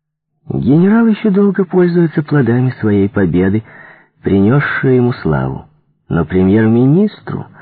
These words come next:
приходится сталкиваться с новой ситуацией – порожденной самой победой. Ни одна проблема не терпит,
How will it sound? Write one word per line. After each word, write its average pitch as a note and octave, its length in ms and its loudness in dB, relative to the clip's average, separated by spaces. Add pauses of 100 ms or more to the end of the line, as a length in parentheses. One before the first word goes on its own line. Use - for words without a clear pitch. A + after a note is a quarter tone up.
(340)
приходится A#2 640 0
сталкиваться A2 880 -2
с - 120 -14
новой A2+ 460 2
ситуацией – D#2 800 -4 (380)
порожденной C3+ 920 0 (180)
самой G#2+ 320 -2
победой. C#2+ 640 -6 (1120)
Ни F#2 180 0
одна G#2+ 320 2
проблема B2 560 0
не A#2 120 2
терпит, A2 480 -2